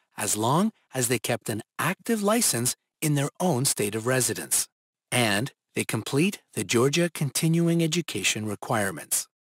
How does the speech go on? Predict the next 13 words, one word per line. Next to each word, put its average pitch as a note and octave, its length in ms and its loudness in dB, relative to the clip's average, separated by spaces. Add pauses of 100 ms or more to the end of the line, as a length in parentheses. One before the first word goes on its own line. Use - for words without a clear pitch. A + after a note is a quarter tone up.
(540)
Georgia C#4 420 6
licensees C3+ 840 2 (160)
are B2+ 120 2
restricted B2+ 760 2 (100)
to - 120 -2
performing A#2+ 600 -2
real D#3 220 0
estate G#3 320 0
services A3 640 0 (100)
within F3 480 0
the C3 100 0
state. - 440 -2 (580)
The - 160 -12